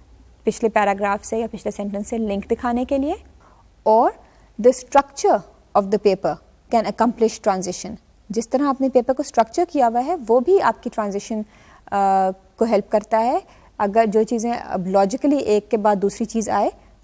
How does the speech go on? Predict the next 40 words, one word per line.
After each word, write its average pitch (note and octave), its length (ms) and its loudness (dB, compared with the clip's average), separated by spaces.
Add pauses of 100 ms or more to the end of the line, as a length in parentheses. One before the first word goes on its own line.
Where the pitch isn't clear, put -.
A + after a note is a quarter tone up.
(100)
तो A3 140 0
वो G3+ 180 0
भी B3 200 0
ट्रांजिशन G3 480 -2
होती B3 240 -4
है। D4+ 60 0
अगर C4+ 220 0
चीज़ों A#3+ 420 -2
की C4 140 -6
आपस A3 320 -4
में, A#3 280 -4
जो G3 160 -10
आइडियाज़ G3 320 -2
के A#3+ 80 -2
आपस A3+ 240 -6
में A#3+ 60 -4
लॉजिक G3 380 -2
ना A#3+ 80 0
हो, C4+ 160 -2
तो C4+ 160 -6
वो A#3+ 140 -2
ट्रांजिशन A3+ 640 -6 (420)
क्लियर A3+ 240 4
नहीं G#3 180 -2
होती। B3 240 -4
लेकिन B3 240 -4
अगर G#3+ 180 -2
लॉजिक G3+ 340 0
हो, C#4 180 -4
तो D#4 160 -4
पढ़ने G#3+ 300 -4
वाले G3 220 -2
को A3 120 -6
अंदाज़ा F#3 320 -2
हो G#3+ 100 -2
जाता G3 200 -6
है C4+ 40 -2
कि - 100 -8
अब A3+ 300 -2
लॉजिकली B3 640 0